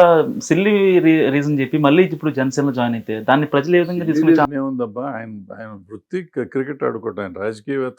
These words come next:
Speaker 2: కాదు. క్రికెట్ ఆడుకోవటం ఆయన వృత్తి, ఆయన బిజినెస్సే అది. ఆయన ఆడుకోవటానికి వెళ్ళాడు. కాదు, ఇప్పుడు ఇక్కడ బెటర్‌గా ఉంటుంది అనుకుంటే, ఇక్కడ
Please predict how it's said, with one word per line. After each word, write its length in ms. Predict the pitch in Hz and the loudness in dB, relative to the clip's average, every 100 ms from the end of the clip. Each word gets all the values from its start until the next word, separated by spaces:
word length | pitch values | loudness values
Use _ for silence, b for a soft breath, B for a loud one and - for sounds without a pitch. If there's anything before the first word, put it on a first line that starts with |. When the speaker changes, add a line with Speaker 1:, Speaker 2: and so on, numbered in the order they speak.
| - | -12
Speaker 2:
కాదు. 360 | 98 90 95 92 _ _ _ _ _ _ _ _ - | -12 -12 -14 -18 _ _ _ _ _ _ _ _ -12
క్రికెట్ 320 | 123 151 156 | -8 -6 -2
ఆడుకోవటం 460 | 131 127 139 123 | -4 -2 -4 -4
ఆయన 140 | 160 120 | -6 -6
వృత్తి, 560 | 107 104 - 104 98 - _ _ _ - | -6 -8 -8 -10 -10 -16 _ _ _ -18
ఆయన 140 | 101 | -12
బిజినెస్సే 580 | 98 95 104 143 - 147 | -10 -8 -2 -2 0 -2
అది. 440 | 110 92 95 95 _ _ _ _ - | -2 -4 -10 -12 _ _ _ _ -12
ఆయన 140 | 117 | -10
ఆడుకోవటానికి 680 | 127 139 135 147 131 165 165 | -6 -6 -6 -8 -8 -10 -6
వెళ్ళాడు. 640 | 135 123 117 104 107 101 _ _ _ _ _ | -6 -4 -4 -6 -8 -10 _ _ _ _ _
కాదు, 320 | 123 143 170 | -8 -6 -4
ఇప్పుడు 240 | 165 139 143 | -6 -8 -10
ఇక్కడ 180 | 139 135 | -6 -4
బెటర్‌గా 480 | 123 123 127 147 | -4 -4 -6 -4
ఉంటుంది 340 | 151 135 147 143 | -4 -4 -8 -8
అనుకుంటే, 300 | 131 147 156 | -8 -12 -12
ఇక్కడ 160 | 135 | -12